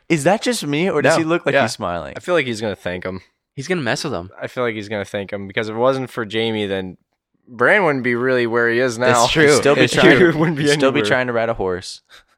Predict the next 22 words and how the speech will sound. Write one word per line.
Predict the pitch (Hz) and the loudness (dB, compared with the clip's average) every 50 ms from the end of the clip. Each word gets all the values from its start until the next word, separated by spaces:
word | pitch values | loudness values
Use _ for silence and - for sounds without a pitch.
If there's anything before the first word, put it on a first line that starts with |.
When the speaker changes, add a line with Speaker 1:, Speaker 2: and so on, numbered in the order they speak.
| _ _ _ _ | _ _ _ _
Speaker 4:
Bran | - 127 139 | 2 2 4
Speaker 2:
I | |
think | 131 156 165 | 6 6 4
Speaker 4:
would | 175 | 4
probably | 151 196 214 185 | 0 0 -2 -6
be | 143 | -6
dead. | - 90 98 117 104 87 - - - | -6 -8 -6 -6 -8 -12 -12 -4 0
Speaker 2:
I | 123 | 0
think | 156 170 135 131 | 0 0 2 2
Bran | 143 131 131 135 127 120 | 2 2 2 2 0 -2
sees, | - - - 135 123 120 123 120 113 107 - - | -6 -6 -4 -4 -2 -2 -2 -2 -4 -4 -4 -4
uh, | 120 | -4
like, | 110 104 - | -4 -6 -2
as | 113 117 120 120 117 113 113 - _ | 0 0 0 0 -2 -6 -12 -18 _
the | 120 120 | -6 -4
three-eyed | 117 - 117 117 117 104 101 104 104 104 | -4 -2 -2 0 0 0 0 -2 -2 -2
raven | 107 107 117 104 101 101 | 0 0 0 0 -2 -6
now, | 98 98 95 92 95 95 - _ _ - - - - - - | -6 -6 -4 -4 -4 -6 -8 _ _ -20 -20 -20 -20 -20 -16
he | - - 143 | -8 -6 -6
sees | 123 - - 131 123 117 117 113 110 110 107 - - - - _ _ _ - - - | -6 -4 -4 -2 -2 -2 -2 -2 -4 -6 -10 -12 -14 -16 -18 _ _ _ -20 -20 -20
that | 135 117 113 117 110 - | -14 -2 0 0 0 0
everything | - 120 123 120 123 123 120 113 113 - 120 113 107 107 104 98 98 98 95 95 | 0 -2 -2 0 0 0 0 0 -2 -4 -6 -4 -4 -4 -6 -8 -10 -10 -12 -14